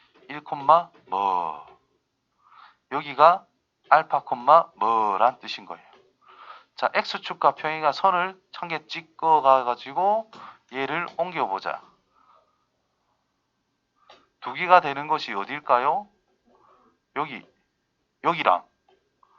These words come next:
여기겠지.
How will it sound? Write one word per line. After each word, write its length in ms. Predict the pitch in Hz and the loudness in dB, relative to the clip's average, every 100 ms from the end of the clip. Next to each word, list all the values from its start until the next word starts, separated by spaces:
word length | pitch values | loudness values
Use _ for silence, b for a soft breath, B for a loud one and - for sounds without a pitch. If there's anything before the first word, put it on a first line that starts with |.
| b b b 523 _ _ _ _ _ _ _ _ _ _ _ _ _ _ _ _ _ _ _ _ _ _ _ | b b b _ _ _ _ _ _ _ _ _ _ _ _ _ _ _ _ _ _ _ _ _ _ _ _
여기겠지. 640 | 135 147 117 101 - - | -12 -12 -12 -14 -10 -12